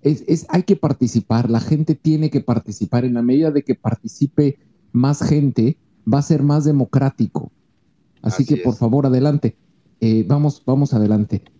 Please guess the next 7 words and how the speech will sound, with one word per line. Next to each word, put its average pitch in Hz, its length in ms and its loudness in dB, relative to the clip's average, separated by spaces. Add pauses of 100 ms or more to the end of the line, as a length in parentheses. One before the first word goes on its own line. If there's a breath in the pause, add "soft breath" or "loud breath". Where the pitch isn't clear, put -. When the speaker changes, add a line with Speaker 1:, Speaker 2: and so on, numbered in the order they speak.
(140)
Speaker 1:
Eh, 104 420 2
Speaker 2:
Sí, - 100 -16
gra- 104 80 0
Speaker 1:
está 139 540 0 (340)
Orly. 180 580 0 (240)
Gracias, 170 440 0
Ciro. 113 320 -2